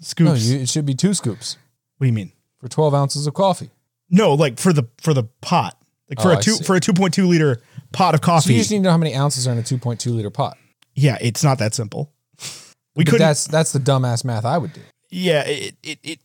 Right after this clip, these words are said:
Speaker 1: gets confusing. I don't know how many people watch the, uh, watch Guys Grocery Games, but a, a bad year for Bake Off is five point two million viewers an episode. And I don't think there's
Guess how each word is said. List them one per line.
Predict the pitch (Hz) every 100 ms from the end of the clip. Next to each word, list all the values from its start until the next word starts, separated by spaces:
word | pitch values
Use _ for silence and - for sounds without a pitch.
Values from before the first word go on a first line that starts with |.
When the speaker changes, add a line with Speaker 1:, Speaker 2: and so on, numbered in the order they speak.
| _
Speaker 1:
gets | 165 170
confusing. | 156 127 110 85 - - _ _ -
I | 202
don't | 339
know | 240 175
how | 156
many | 139 127
people | 123 117 104 101
watch | 110 107 80 - - - - _ _ -
the, | 127 120 104 98 - _
uh, | 120 104 87 85 - _ _
watch | 143 135 110 -
Guys | 117 110
Grocery | 120 117 123
Games, | 104 90 101
but | 131
a, | 123 107 - -
a | 156
bad | 123 165 156 196
year | 180 170 180
for | 196 160
Bake | 131 143
Off | 170 180
is | 165
five | - 165 151 147
point | - 160 123
two | 156 147
million | 135 131 123
viewers | 123 117 104
an | -
episode. | - - 80 - _ _
And | 165
I | 185
don't | 214
think | 196 160
there's | 175